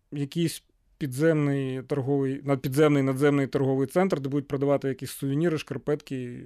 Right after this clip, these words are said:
ще, ще якісь речі. Тому що торгових центрів у нас в Києві більш ніж достатньо, а таких знахідок у нас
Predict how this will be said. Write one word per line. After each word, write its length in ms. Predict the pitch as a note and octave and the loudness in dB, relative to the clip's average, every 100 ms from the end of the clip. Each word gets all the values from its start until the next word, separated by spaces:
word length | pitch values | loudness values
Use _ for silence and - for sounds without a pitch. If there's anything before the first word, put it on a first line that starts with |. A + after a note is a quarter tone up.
| D3+ | -16
ще, 240 | C3 - D3 | -18 -18 -18
ще 520 | - - C3 C3 C3 B2+ - - | -14 -8 -6 -6 -10 -12 -16 -18
якісь 420 | B2+ B2+ - - | -16 -14 -12 -10
речі. 300 | C3 A#2+ - _ _ _ - _ _ _ _ _ - | -10 -10 -16 _ _ _ -20 _ _ _ _ _ -4
Тому 280 | D#3+ F3+ | 2 2
що 440 | F3 - E3+ E3+ - _ | 2 2 2 4 2 _
торгових 460 | D#3 D#3 F3+ D#3 | 0 4 4 2
центрів 500 | - E3+ D#3+ - C3+ - | 0 2 2 0 -8 -8
у 80 | D3+ | -4
нас 380 | D3+ C#3+ B2+ - _ - | 0 0 -4 -12 _ -20
в 100 | - | -14
Києві 440 | D3+ D3 C#3 C3 C3 | -4 -2 -2 -4 -8
більш 520 | C3 A#2 D#3 G3 C#3 | -8 0 4 4 2
ніж 160 | C#3+ B2 | -2 -4
достатньо, 640 | B2+ - G3+ A#3+ C4 C#3 C#3 _ _ _ _ _ _ _ _ _ _ | -8 -6 0 0 0 -10 -10 _ _ _ _ _ _ _ _ _ _
а 400 | D3 D3+ D#3 B2+ - _ _ _ | 4 6 4 2 -2 _ _ _
таких 360 | D#3 - D#3+ | -4 0 0
знахідок 800 | C#3 C#3 G3 - D#3+ C#3+ - - | 2 2 0 0 -4 -4 -4 -14
у 100 | - | -8
нас 380 | C#3+ D3+ D#3+ - | -2 0 -2 -6